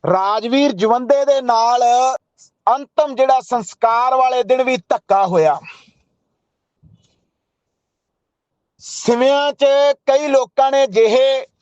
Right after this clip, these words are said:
ਡਰਾਮੇ ਕੀਤੇ ਜਿਹੜੇ ਵਾਕਈ ਜਿਹੜੇ ਇਨਸਾਨਾਂ ਨੂੰ ਸੋਭਦੇ ਨਹੀਂ। ਉਹ ਵੀ ਜਿਹੇ ਟਾਈਮ ਦੇ ਵਿੱਚ ਭੋਰਾ ਵੀ ਨਹੀਂ ਸੋਭਦੇ,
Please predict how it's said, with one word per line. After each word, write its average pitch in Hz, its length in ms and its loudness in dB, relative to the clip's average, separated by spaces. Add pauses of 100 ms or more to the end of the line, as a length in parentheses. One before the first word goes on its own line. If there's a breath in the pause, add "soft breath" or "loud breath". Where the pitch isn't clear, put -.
(380)
ਡਰਾਮੇ 240 580 0
ਕੀਤੇ 254 720 -2 (1600)
ਜਿਹੜੇ 285 400 0
ਵਾਕਈ 262 600 -2
ਜਿਹੜੇ 254 500 0 (760)
ਇਨਸਾਨਾਂ 240 680 -2
ਨੂੰ 262 180 0
ਸੋਭਦੇ 240 680 0
ਨਹੀਂ। 175 340 -2 (720)
ਉਹ 254 180 4
ਵੀ 294 160 -4
ਜਿਹੇ 247 480 0 (100)
ਟਾਈਮ 254 300 -2
ਦੇ 254 160 0
ਵਿੱਚ 233 240 -4
ਭੋਰਾ 226 480 0
ਵੀ 247 120 -8
ਨਹੀਂ 233 140 -2
ਸੋਭਦੇ, 240 720 0